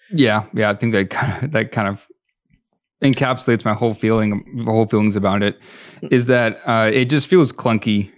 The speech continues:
Speaker 1: and not <laughs> very organic, unfortunately.
Speaker 2: Well,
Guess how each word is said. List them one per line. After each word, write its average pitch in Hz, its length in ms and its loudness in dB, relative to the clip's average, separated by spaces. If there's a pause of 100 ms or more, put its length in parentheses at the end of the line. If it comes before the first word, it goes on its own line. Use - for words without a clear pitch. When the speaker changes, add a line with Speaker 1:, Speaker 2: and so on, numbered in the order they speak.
Speaker 1:
and 101 440 -2
not 131 240 2
<laughs> - 20 -2
very - 260 0
organic, 110 500 0
unfortunately. 101 800 -4 (480)
Speaker 2:
Well, 160 420 4